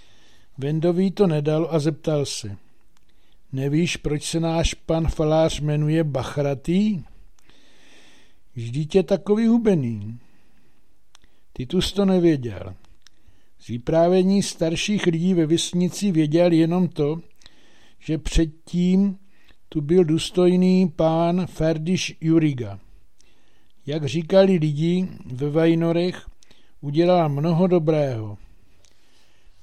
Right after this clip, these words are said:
O každém obyvateli věděl všechno.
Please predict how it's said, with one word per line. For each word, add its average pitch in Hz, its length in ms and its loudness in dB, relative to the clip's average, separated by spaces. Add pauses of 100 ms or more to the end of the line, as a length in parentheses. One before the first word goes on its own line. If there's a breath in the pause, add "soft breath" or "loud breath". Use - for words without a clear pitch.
O 123 100 -14
každém 175 420 2
obyvateli 175 760 2
věděl 175 380 4
všechno. 117 540 -6